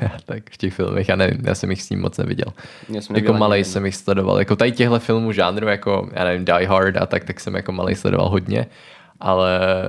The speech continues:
Speaker 1: Seagal to byl taky ještě Bčkový pořád oproti třeba Willisovi a tak, takže, takže těch jsem moc neviděl,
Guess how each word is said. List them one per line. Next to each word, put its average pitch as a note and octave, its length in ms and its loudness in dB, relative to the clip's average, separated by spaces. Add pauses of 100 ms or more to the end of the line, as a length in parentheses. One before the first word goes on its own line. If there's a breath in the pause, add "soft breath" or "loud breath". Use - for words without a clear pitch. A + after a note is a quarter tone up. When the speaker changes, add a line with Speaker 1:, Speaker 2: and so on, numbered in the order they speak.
(140)
Speaker 1:
Seagal F#2+ 400 2
to G2+ 100 -4
byl F#2+ 120 2
taky G#2 220 2
ještě F#2+ 240 2
Bčkový F#2+ 540 0
pořád F2+ 340 0
oproti F#2 640 -2 (120)
třeba - 360 2
Willisovi F#2 580 2
a F2+ 80 2
tak, - 260 -2 (360 loud breath)
takže, F#2+ 400 0 (1120)
takže F#2 280 -6
těch F2 180 -4
jsem F#2 120 -4
moc F2 160 -6
neviděl, - 340 -2